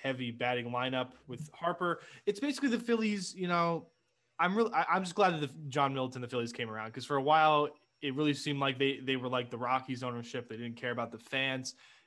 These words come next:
And then in the span of ten days, now we're basically running back with a, you know, I, I would say fairly solid lineup. I mean, if we were, if this team wasn't in the N L East, you could make a case, you know, you put them in the N L Central,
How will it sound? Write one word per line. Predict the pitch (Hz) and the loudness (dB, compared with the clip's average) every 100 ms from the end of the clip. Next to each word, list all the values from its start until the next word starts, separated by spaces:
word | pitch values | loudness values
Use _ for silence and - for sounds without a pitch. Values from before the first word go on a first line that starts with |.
| - | -10
And | 123 | -4
then | 139 | -2
in | 135 | -2
the | 127 | -4
span | - 135 131 | 0 0 0
of | 120 - _ _ - | -2 -8 _ _ -4
ten | 165 151 147 | 0 2 4
days, | 147 147 147 139 | 6 6 4 2
now | 143 143 | 2 4
we're | 139 139 127 - _ | 4 2 0 -6 _
basically | 180 180 175 | -2 0 0
running | 160 156 143 | 0 0 2
back | 143 151 | 2 2
with | 143 | 0
a, | 143 139 135 - _ | 2 2 2 -4 _
you | 185 | -2
know, | 202 214 - _ _ _ _ - | 2 2 0 _ _ _ _ 2
I, | 165 208 127 | 4 4 4
I | 156 | 2
would | 196 - | 2 0
say | 214 | -2
fairly | - 160 214 226 | 2 2 2 0
solid | - 175 208 170 | 2 4 4 4
lineup. | 156 269 123 - | 2 2 0 -2
I | 127 | 0
mean, | 143 143 | 0 0
if | 143 143 | -2 -2
we | 165 | -2
were, | 151 156 | -2 -8
if | 147 | -2
this | 190 190 | -2 0
team | 262 | 0
wasn't | 214 190 185 | 0 0 -2
in | 180 | -2
the | 165 | 2
N | 160 | 2
L | 147 143 | 4 4
East, | 143 131 - - _ _ _ _ _ | 2 0 -4 -14 _ _ _ _ _
you | 156 156 | -12 -6
could | 156 | -4
make | 156 | -2
a | 160 | -2
case, | 143 139 131 - 160 | 0 0 0 -6 -6
you | |
know, | 139 131 | -2 0
you | 131 | -2
put | 151 | -2
them | 143 | -4
in | 139 | -2
the | 139 | -2
N | 135 | -2
L | 135 131 | -2 -2
Central, | - 143 139 131 120 120 120 | -2 -4 -4 -4 -2 -2 -6